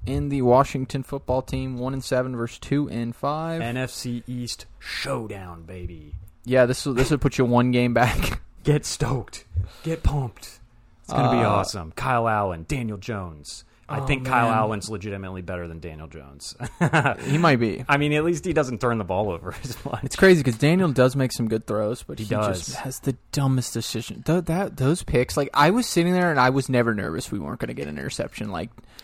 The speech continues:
Speaker 2: Yep, I kept saying it over and over and over, and I was like, "He's just gonna give, it's in his game, it's how he plays."
Speaker 1: And he threw that horrible one to the right where he's trying to fit it into
Speaker 2: Oh, yeah.
Speaker 1: Sterling Shepard and just, uh, I, th-, I think it was S M B gets it in the second half.
Speaker 2: I mean,
Speaker 1: And
Speaker 2: this matchup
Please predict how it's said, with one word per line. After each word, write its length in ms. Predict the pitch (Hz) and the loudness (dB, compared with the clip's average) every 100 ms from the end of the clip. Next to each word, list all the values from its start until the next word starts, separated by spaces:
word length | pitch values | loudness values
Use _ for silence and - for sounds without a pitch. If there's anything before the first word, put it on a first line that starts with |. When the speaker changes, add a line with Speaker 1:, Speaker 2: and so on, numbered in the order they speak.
| - | -2
Speaker 2:
Yep, 220 | 113 117 113 | 0 2 0
I 80 | |
kept 240 | 107 131 - | 0 -2 -2
saying 240 | 117 110 | -4 -2
it 80 | 104 | -2
over 260 | 104 104 104 | -2 -2 -2
and 60 | |
over 280 | 98 98 95 | -2 -4 -4
and 80 | 95 | -4
over, 200 | 92 92 | -4 -4
and 120 | 92 | -6
I 80 | 90 | -6
was 100 | 92 | -6
like, 140 | 90 | -8
"He's 120 | - 107 | -8 -8
just 200 | 143 - | -8 -8
gonna 160 | 127 | -10
give, 240 | 110 110 92 | -8 -10 -10
it's 140 | - | -14
in 180 | - 113 | -12 -10
his 200 | 113 98 | -10 -12
game, 360 | 104 98 98 95 | -12 -10 -12 -14
it's 140 | - | -14
how 160 | 104 95 | -12 -12
he 80 | |
plays." 420 | 95 95 92 90 147 | -12 -12 -12 -2 4
Speaker 1:
And 100 | 143 | 4
he 100 | 135 | 4
threw 240 | - 151 | 4 6
that 180 | 127 110 | 6 6
horrible 640 | - - 127 127 120 117 | 2 2 6 8 6 4
one 200 | 107 107 | 2 -2
to 100 | - | -2
the 120 | 117 95 | -4 -2
right 320 | 110 107 65 | 0 0 0
where 120 | 101 | -2
he's 100 | 117 | -4
trying 220 | - 117 113 | 0 0 0
to 40 | |
fit 240 | 113 120 107 | -2 -4 -2
it 100 | 107 | -2
into 140 | 104 127 117 104 82 85 | 2 4 4 4 2 0
Speaker 2:
Oh, 20 | 82 | -4
yeah. 320 | 90 90 87 | -8 -6 -6
Speaker 1:
Sterling 440 | 85 127 120 113 110 | 2 6 6 6 2
Shepard 380 | 117 107 107 | 2 2 0
and 180 | 101 104 | -2 -2
just, 220 | 104 117 | -2 -4
uh, 400 | - 71 65 73 65 | -4 -4 -2 -2 -4
I, 60 | |
th-, 280 | 123 - - - - | -8 -12 -16 -16 -10
I 40 | |
think 180 | - 143 | -4 -4
it 40 | |
was 120 | 78 | -2
S 220 | 120 - - | -4 -4 -8
M 100 | 82 | -8
B 220 | 71 69 | -8 -8
gets 240 | - - | -8 -6
it 60 | - | -6
in 80 | 73 | -6
the 60 | - | -6
second 320 | - - - | -6 -6 -6
half. 480 | 120 - 123 - - _ _ - - - 113 | -6 -8 -10 -14 -20 _ _ -20 -20 -12 -4
Speaker 2:
I 120 | 113 | -2
mean, 220 | 120 123 | 0 0
Speaker 1:
And 60 | 120 | -2
Speaker 2:
this 160 | 135 - | -2 -2
matchup 460 | 127 127 139 127 | -4 -2 -2 -4